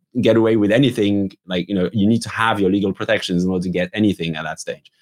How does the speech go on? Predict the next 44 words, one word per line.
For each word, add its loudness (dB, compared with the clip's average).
So 4
N 2
F 0
Ts 0
that 0
then 0
don't -2
have 0
any 4
legal 0
protections, -4
I -6
think, -4
are 0
very, 2
very 0
at -12
risk -6
there. -8
If 0
there's 4
nothing 0
really, 0
like, -2
forcefully 0
giving 0
the 2
N -2
F -4
T -8
value, -2
independent 6
of -4
the 0
generosity -2
of -8
the -6
founders, -6
'cause -2
that 6
generosity 0
is 0
gonna -2
be, 0